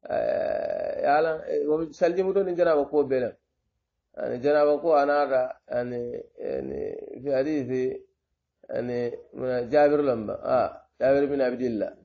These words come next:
fi sahihain. Ko Annabi Muhammad sallallahu alaihi wasallam ightasala bi sa'in. Aye ku sa'o la. Mm. Amara Ali bin Hasan lamba, kaya ko la yujizu ila inna, watan tasilat.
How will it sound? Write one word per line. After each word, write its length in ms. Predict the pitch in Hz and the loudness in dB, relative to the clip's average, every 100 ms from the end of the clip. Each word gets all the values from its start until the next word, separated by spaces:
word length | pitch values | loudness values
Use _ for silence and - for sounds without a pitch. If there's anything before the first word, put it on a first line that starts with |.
| - | -16
fi 60 | 113 | -12
sahihain. 540 | 131 127 131 120 82 - _ _ _ _ _ | -2 0 2 0 -4 -10 _ _ _ _ _
Ko 80 | |
Annabi 220 | 127 143 143 | 0 2 0
Muhammad 240 | 151 139 | 2 0
sallallahu 320 | 139 135 135 135 143 147 143 | 2 2 0 0 0 0 0
alaihi 160 | 135 147 | 0 2
wasallam 80 | 131 | 2
ightasala 380 | 135 135 131 | 0 0 0
bi 120 | 120 120 | 0 0
sa'in. 400 | 123 117 98 104 _ _ _ _ _ _ _ | 4 4 4 -8 _ _ _ _ _ _ _
Aye 300 | - 113 127 131 | -2 2 2 0
ku 160 | 143 | -4
sa'o 500 | 139 143 127 113 120 | -4 4 6 6 4
la. 100 | 110 - - _ _ _ _ _ | 0 -6 -18 _ _ _ _ _
Mm. 300 | - 123 117 113 - _ _ _ _ _ _ | -14 -12 -12 -14 -20 _ _ _ _ _ _
Amara 640 | - 135 135 131 127 - - | -8 -4 0 0 -2 -8 -12
Ali 260 | 131 147 | -6 -6
bin 120 | 135 | -4
Hasan 360 | 127 127 127 135 | -4 -4 -4 -4
lamba, 380 | 131 123 110 104 | -4 -4 -6 -4
kaya 300 | 117 123 123 | -4 -4 -6
ko 140 | 120 | -6
la 180 | 113 123 | -4 -4
yujizu 400 | 120 107 110 113 | -6 -10 -16 -12
ila 280 | - 113 110 | -6 -6 -6
inna, 200 | 107 101 - - | -10 -14 -18 -12
watan 280 | - 123 117 | -12 -10 -10
tasilat. 500 | 117 - 123 127 | -12 -10 -6 -6